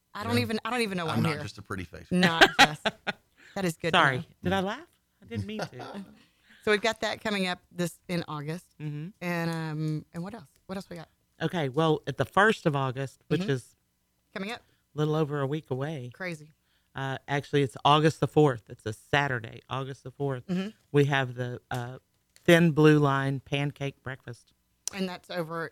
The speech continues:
Speaker 1: at
Speaker 3: At Pacific Yard House.
Speaker 1: Right.
Speaker 3: Mm-hmm. It's hosted by Pacific Yard House and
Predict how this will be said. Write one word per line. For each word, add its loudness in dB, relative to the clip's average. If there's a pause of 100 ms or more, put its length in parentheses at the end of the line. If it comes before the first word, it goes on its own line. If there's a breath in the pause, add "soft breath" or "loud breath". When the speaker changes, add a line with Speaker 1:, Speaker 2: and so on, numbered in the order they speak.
Speaker 1:
at -8
Speaker 3:
At 0
Pacific -4
Yard -2
House. -6
Speaker 1:
Right. -8 (140)
Speaker 3:
Mm-hmm. -4 (380 soft breath)
It's -12
hosted 2
by -4
Pacific -10
Yard -6
House -12
and -6